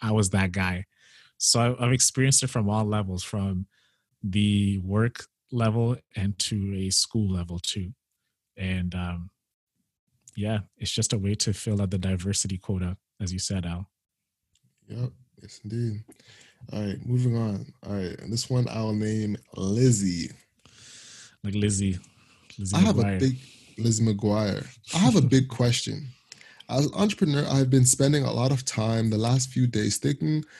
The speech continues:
Speaker 2: of ways our brand can support the cause. Something permanent and meaningful.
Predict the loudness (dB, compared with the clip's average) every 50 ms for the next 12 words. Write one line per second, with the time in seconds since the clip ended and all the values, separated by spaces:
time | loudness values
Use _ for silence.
0 | -20 _ _ -4 -4 -4 -4 -4 -4 0 2 4 4 4 6 4 4 2 0 -4
1 | -6 -6 -4 -4 -4 -2 0 2 4 4 4 4 4 4 2 2 0 -2 -4 -4
2 | -4 -4 -2 -2 -4 -4 -4 -8 _ -14 -6 -2 0 0 0 -2 -6 -10 -14 -12
3 | -12 -14 -14 -12 -10 -10 -10 -10 -12 -12 -10 -10 -10 -10 -10 _ _ _ _ _
4 | _ _ _ _ _ _ _ -4 -2 0 0 0 0 0 0 0 -2 -4 -4 -2
5 | 2 2 2 2 0 -2 -8 -12 _ _ _ _ _ _ -4 0 2 2 4 4
6 | 4 4 2 2 -2 -6 -6 -6 -8